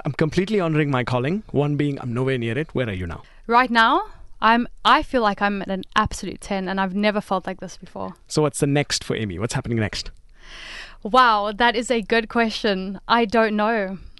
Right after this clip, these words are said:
Speaker 2: I don't know. Um, I'm actually busy filming, and I've just started filming for an app called Lean with Lily, uh, with Lily Subrays. She is absolutely phenomenal.
Speaker 1: Shout
Speaker 2: And
Speaker 1: out to Lily.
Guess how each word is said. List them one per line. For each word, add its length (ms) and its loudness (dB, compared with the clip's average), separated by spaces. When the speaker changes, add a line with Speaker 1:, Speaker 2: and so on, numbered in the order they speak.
Speaker 2:
I 160 4
don't 240 2
know. 240 4
Um, 200 2
I'm 160 2
actually 280 0
busy 280 -2
filming, 380 -2
and 80 0
I've 120 0
just 180 -6
started 300 0
filming 400 -2
for 200 -4
an 140 -4
app 240 0
called 260 -8
Lean 400 -2
with 240 -4
Lily, 420 -2
uh, 200 0
with 160 -4
Lily 480 -2
Subrays. 720 -2
She 380 -6
is 800 -2
absolutely 580 0
phenomenal. 600 -2
Speaker 1:
Shout 220 2
Speaker 2:
And 80 -2
Speaker 1:
out 140 0
to 80 2
Lily. 340 0